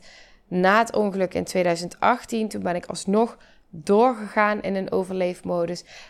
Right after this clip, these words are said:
En maar doorgaan, en maar doorgaan, en maar volhouden. Vanuit die eerste stand die ik benoemde,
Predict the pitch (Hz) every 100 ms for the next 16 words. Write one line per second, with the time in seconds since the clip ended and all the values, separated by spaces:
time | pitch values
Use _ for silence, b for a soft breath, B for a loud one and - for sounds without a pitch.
0 | B 196 214 220 190 180 175 170 175 170
1 | - 190 208 190 - 107 190 185 180 -
2 | - 208 202 - 180 180 165 175 196 202
3 | 233 233 202 - B B B - 233 277
4 | - 233 - 226 226 220 196 185 190 202
5 | 202 180 170